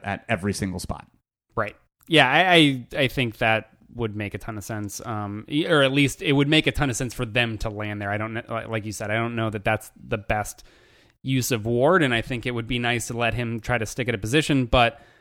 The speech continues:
Speaker 2: yeah, I think the, I think the only set in stone spots in the secondary right now, uh, assuming health, of course, are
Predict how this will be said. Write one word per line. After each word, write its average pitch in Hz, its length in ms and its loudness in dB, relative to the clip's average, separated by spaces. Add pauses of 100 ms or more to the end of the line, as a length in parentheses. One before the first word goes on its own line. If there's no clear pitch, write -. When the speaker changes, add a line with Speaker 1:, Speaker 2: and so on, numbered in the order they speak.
(260)
Speaker 2:
yeah, 151 220 8
I 131 80 8
think 151 300 2
the, 135 360 4
I 143 100 2
think 160 180 2
the 156 100 4
only 196 300 6
set 160 460 4
in 139 200 0
stone 127 840 -2
spots - 720 -2
in 120 180 -8
the 110 80 -6
secondary 107 500 -4
right 107 220 -6
now, 104 300 -6 (100)
uh, 127 200 -2
assuming 131 480 0
health, 101 280 -8
of - 140 -14
course, 98 340 -10 (460)
are 104 540 0